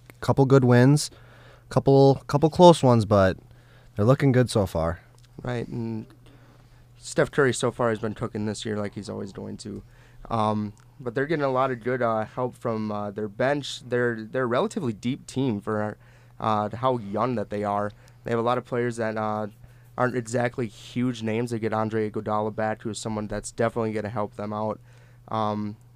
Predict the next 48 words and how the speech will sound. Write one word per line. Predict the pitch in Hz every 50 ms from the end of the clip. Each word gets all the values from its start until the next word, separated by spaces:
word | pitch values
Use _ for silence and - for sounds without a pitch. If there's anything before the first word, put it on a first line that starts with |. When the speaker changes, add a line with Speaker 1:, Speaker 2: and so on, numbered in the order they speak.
| - - - -
Speaker 2:
but | 120 110 107 127 123
it's | 120 117 -
crazy | - - 135 143 143 165
how | 143 135 127
deep | 117 107 113 123 123
they | 120 110
are | 113 113 107
for | - 117 110
a |
team | 107 - - 120 120
like | 107 - -
that. | - 95 - - - - - - - - - - - - - -
Speaker 1:
I | 120 123
know. | 135 131 127 117
One | 110 110 123 147 165
really | 151 151 151 151 143
surprising | - 127 - - 123 120 127 135 123 131 135 127 123 117
player, | 107 - - - 120 123 131 131 117 107 101
um, | 95 98 101 98 98 98 95 92 90 - 90 95
Jordan | 98 113 117 123 139 156 151
Poole. | - - - 127 131 110 78 - - - - - - - - - - -
I | - - - -
think | 107 98
Speaker 2:
Yeah. | 110
Speaker 1:
it's | 107 -
his, | 117 113 107 98 110
uh, | 107 104 104 104
second | 104 - - - - 147 131 123 - 127 123
year | 123 127 131
in | 131 131
the | 127
league. | 123 123 127 131 139 151 160 160 - - - - - - - - - - - - - - - -
He | - - - 113 113 113 113
came | 104 - - 120 117 113 113
from | - - - 117 110 107 107 107 104 107 107
Michigan. | 120 127 - - 139 117 117 113 113 117 127 135 123 - -
Uh, | - 101 104 104 104 107
he | 110 110 - -
didn't | 156 170 190 175
really | 170 175 175 175 175
have | 170 160 156 143 143
that | 135 131 131 120 117
big | 135 131
of | 123 127
a | 123 123
role | 120 117 117 120 123 120
last | 113 107 107 107 110 110 - - -
year, | 123 123 123 127 131 139